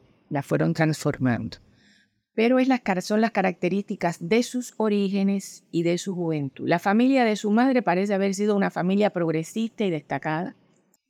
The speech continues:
y tal vez por eso es que le permitieron iniciarse en el teatro, al que ella más nunca va a, a, a formar parte, ¿no? de espectáculos. Ella escribirá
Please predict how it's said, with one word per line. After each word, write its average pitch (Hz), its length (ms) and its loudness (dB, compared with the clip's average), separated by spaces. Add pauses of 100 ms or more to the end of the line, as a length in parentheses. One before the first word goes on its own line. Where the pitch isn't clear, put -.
(200)
y 196 100 -2
tal 202 220 4
vez 220 160 0
por 240 200 2
eso 226 480 0
es 180 220 0 (140)
que 202 120 4
le 202 100 4
permitieron 170 560 2
iniciarse 180 580 -2
en 160 80 -2
el 151 120 -4
teatro, 139 520 -2
al 165 200 2
que 170 200 2
ella 226 200 2
más 202 220 2
nunca 202 560 0 (460)
va 175 480 -2
a, 147 600 -6 (680)
a, - 180 -10 (100)
a 170 120 -2
formar 226 340 2
parte, 180 400 2
¿no? 170 140 2
de 165 60 0
espectáculos. - 920 -4 (260)
Ella 170 200 2
escribirá 196 680 2